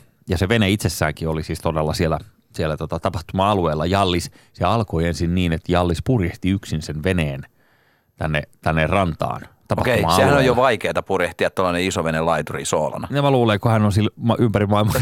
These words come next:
Speaker 1: päässyt, <laughs> hän ei ehkä osaa sen laittaa siihen laituriin.
Speaker 2: Tulis koneella vai siis purjeilla?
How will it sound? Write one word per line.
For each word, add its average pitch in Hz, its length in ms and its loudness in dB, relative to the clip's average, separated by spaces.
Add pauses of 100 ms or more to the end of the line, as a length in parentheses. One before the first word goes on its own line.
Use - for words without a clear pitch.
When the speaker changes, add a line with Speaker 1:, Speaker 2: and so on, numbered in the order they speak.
(120)
Speaker 1:
päässyt, 117 300 2 (580)
<laughs> - 520 -6
hän 143 140 4
ei 147 80 4
ehkä 147 200 2
osaa 127 360 2
sen 120 160 2
laittaa 135 380 2
siihen 104 200 2
laituriin. 147 560 2
Speaker 2:
Tulis 139 260 0
koneella 117 480 4
vai 87 180 2
siis 85 240 -6
purjeilla? 85 520 -2